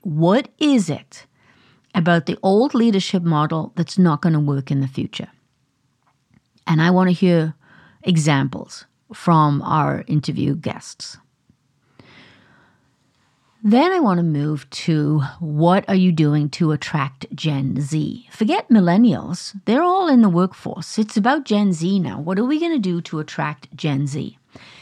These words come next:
And on the Gen Z question, something I'm gonna add into the format,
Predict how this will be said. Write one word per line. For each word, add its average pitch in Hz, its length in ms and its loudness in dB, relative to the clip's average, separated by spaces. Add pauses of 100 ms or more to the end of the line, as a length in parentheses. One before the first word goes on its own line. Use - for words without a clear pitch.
(220)
And 233 160 4
on 262 140 6
the 254 100 6
Gen 277 360 2
Z 233 240 2
question, - 720 -8 (500)
something 220 420 4
I'm 220 120 6
gonna 180 320 2
add 170 280 2
into 170 460 0
the 147 100 -4
format, 151 720 -4